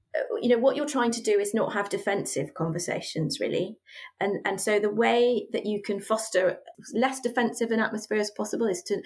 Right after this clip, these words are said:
is think about timing, plan for timing, think about your tone. The stuff we've heard, don't make accusations, talk about your own experience rather than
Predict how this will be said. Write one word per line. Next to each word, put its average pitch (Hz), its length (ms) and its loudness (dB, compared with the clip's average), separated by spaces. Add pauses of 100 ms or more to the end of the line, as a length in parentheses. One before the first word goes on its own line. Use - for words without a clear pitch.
(280)
is - 100 -10
think 226 180 2
about 190 220 0
timing, 175 360 0 (480)
plan 196 720 0
for - 120 -12
timing, 190 400 0
think 233 260 0
about 220 240 0
your 208 160 2
tone. 214 760 4 (1160)
The 247 80 0
stuff 302 240 2
we've 277 180 2
heard, 226 260 4
don't 262 200 4
make 240 180 2
accusations, 214 840 0
talk 240 200 -4
about - 200 -2
your - 180 0
own 214 200 2
experience 208 640 -4
rather 202 400 0
than 190 380 -2